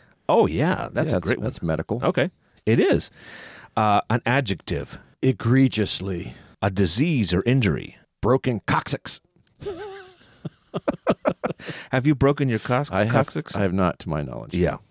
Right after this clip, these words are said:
Speaker 1: Oh, you would know. <laughs> You, you, you don't have a broken coccyx without your knowledge.
Speaker 2: <laughs>
Speaker 1: How about a place?
Speaker 2: The bathroom.
Speaker 1: How about a medical specialty?
Speaker 2: Mm, proctology.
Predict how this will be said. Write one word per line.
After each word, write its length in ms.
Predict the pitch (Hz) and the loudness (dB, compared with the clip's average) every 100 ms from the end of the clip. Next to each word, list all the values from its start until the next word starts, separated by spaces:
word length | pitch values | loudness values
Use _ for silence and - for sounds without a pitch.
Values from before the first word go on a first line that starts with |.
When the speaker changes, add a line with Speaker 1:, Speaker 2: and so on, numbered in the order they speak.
| _ - - | _ -20 -4
Speaker 1:
Oh, 140 | 113 95 | 2 4
you 180 | 104 190 | 6 4
would 100 | 180 | 4
know. 380 | 147 87 67 - | 4 2 -2 -2
<laughs> 60 | - | 2
You, 300 | 123 131 - | 4 4 4
you, 140 | - 131 123 117 - 123 - 143 | 2 2 0 -2 -4 -6 -2 0
you 80 | 160 | 2
don't 120 | 170 | 4
have 120 | 160 | 4
a 60 | 117 | 4
broken 300 | 143 135 113 | 2 2 2
coccyx 360 | 120 113 92 | 2 2 2
without 300 | 101 110 117 | 2 2 2
your 80 | 113 | 2
knowledge. 580 | 104 73 - - 110 - 123 - - - - | 2 0 -4 -6 -6 -4 -6 -6 -14 -14 -14
Speaker 2:
<laughs> 600 | - - - 135 - - | -18 -20 -14 -14 -14 -8
Speaker 1:
How 100 | - | -2
about 120 | 147 135 | 2 2
a 40 | |
place? 460 | - 139 - - - - | 4 2 0 -6 -10 -4
Speaker 2:
The 140 | 92 | 0
bathroom. 680 | 95 98 - 85 78 67 - | 2 0 0 0 0 -4 -6
Speaker 1:
How 100 | 117 | -2
about 280 | 147 131 131 | 2 2 4
a 300 | 110 110 101 | 4 4 4
medical 560 | 92 98 113 131 139 131 | 2 2 4 4 2 -2
specialty? 840 | - 147 - - 123 113 69 - - - | -2 -2 0 0 2 0 0 -6 -14 -6
Speaker 2:
Mm, 800 | 107 98 95 90 85 82 82 90 | -4 -2 -2 -2 -2 -4 -4 -2
proctology. 840 | - 104 - 170 254 113 87 58 | -2 -2 0 2 2 2 -2 -4